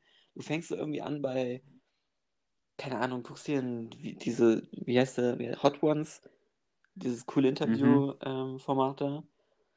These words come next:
Speaker 2: Mit Sean
Speaker 1: Ja,
Speaker 2: Adams.
Speaker 1: und am Ende landest du bei der dreißigsten Folge nicht lachen oder was,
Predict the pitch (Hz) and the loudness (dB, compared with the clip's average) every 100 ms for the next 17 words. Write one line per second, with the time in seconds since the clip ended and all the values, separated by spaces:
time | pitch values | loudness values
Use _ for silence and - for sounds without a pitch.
0 | _ _ _ _ _ _ _ _ _ - | _ _ _ _ _ _ _ _ _ -4
1 | 104 - 98 98 127 127 127 - - - | -2 0 -2 2 4 4 4 -2 -10 -4
2 | 127 131 135 131 131 110 - 127 127 135 | -4 -4 -6 -4 -4 -6 -8 -6 -4 -4
3 | 139 127 123 117 107 127 - 127 - 113 | -4 -2 -2 -2 0 -2 -2 -16 -18 -12
4 | - 131 127 120 120 - 120 - 123 113 | -4 -4 -2 -6 -8 0 0 0 -6 -6
5 | 113 123 - | -6 -6 -10